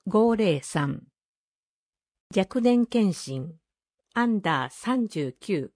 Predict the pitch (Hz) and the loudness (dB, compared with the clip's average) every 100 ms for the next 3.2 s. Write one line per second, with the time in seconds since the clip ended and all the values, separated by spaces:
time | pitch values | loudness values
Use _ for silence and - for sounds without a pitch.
0 | _ _ _ _ _ _ _ _ - 190 | _ _ _ _ _ _ _ _ -6 -2
1 | 220 - - 180 160 - _ _ _ _ | -2 -2 -2 0 0 -4 _ _ _ _
2 | _ - 240 233 226 208 196 - 190 175 | _ 4 6 6 4 2 0 -2 0 0
3 | 165 | -2